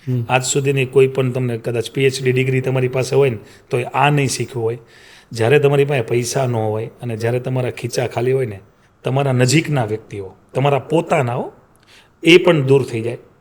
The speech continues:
Speaker 2: તમે ફોન કરો તો ફોન ઉચકતા બંધ થઈ જાય, જવાબ નથી મળતા.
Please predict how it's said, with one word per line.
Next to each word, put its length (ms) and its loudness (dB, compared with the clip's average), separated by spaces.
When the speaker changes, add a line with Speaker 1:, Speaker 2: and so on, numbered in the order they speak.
Speaker 2:
તમે 180 2
ફોન 280 2
કરો 220 4
તો 120 2
ફોન 200 -2
ઉચકતા 400 0
બંધ 220 -2
થઈ 120 -6
જાય, 200 -10
જવાબ 340 2
નથી 220 -4
મળતા. 360 -6